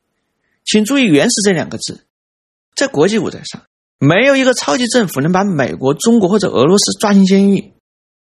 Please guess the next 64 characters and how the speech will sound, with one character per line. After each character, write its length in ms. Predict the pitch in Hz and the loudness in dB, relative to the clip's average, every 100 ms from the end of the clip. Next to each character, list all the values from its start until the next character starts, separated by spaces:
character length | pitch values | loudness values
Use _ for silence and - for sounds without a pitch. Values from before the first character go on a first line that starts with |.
| _ | _
当 200 | - 302 | -4 0
两 200 | 277 185 | 0 0
个 100 | 214 | 0
大 180 | 247 226 | 0 -2
国 120 | 196 | -2
发 120 | 208 | -2
生 160 | 226 240 | 0 0
根 160 | 277 277 | 0 0
本 120 | 202 | 0
利 60 | |
益 60 | 202 | -2
冲 240 | 180 202 | -2 -4
突， 220 | 208 - - _ | -6 -8 -20 _
而 120 | - | -2
且 140 | 196 160 | -2 -2
都 220 | - 247 | -2 0
不 80 | 240 | 0
肯 160 | 180 | -2
退 160 | - 247 | -2 -2
让 120 | 254 | 0
的 80 | 190 | 0
时 200 | 160 156 | -2 -6
候， 160 | 147 - _ _ - | -10 -16 _ _ -6
他 100 | 262 | -4
们 80 | 262 | -2
不 160 | - | -2
会 120 | 226 294 | 0 0
去 120 | 254 | 0
找 120 | 185 | -4
律 180 | - 214 | -2 -2
师 60 | 185 | 0
打 120 | - - | -2 -4
官 220 | 143 180 | -2 0
司， 360 | - - 175 _ _ _ _ | -2 -6 -8 _ _ _ _
他 120 | 277 | -2
们 80 | 294 | 0
会 160 | 302 226 | 0 -2
直 220 | - 190 | -2 0
接 100 | 254 | 2
比 120 | 269 | 0
谁 160 | - 160 | -2 -2
的 80 | 190 | -2
拳 160 | - | 0
头 80 | 190 | 0
更 200 | 220 214 | 0 0
大， 280 | - - - _ _ _ | -2 -8 -14 _ _ _
比 140 | - 196 | 0 0
谁 280 | - 185 220 | 2 0 0
更 140 | 277 | 2
能 160 | 262 247 | 2 2
忍 180 | 143 | 0
受 120 | - 170 | -2 -2
痛 240 | 240 262 | -2 -2
苦。 220 | - - _ _ _ _ _ _ _ _ _ _ | -4 -12 _ _ _ _ _ _ _ _ _ _
这 260 | - 320 294 | 0 2 4
就 100 | 262 | 2
是 80 | 262 | 2
外 240 | 262 262 | 0 0
部 140 | 233 | -2
秩 160 | 226 233 | -4 -2
序 100 | 226 | -2
的 80 | 208 | -2
本 200 | - - | -4 -10
质， 320 | - - - | -12 -12 -16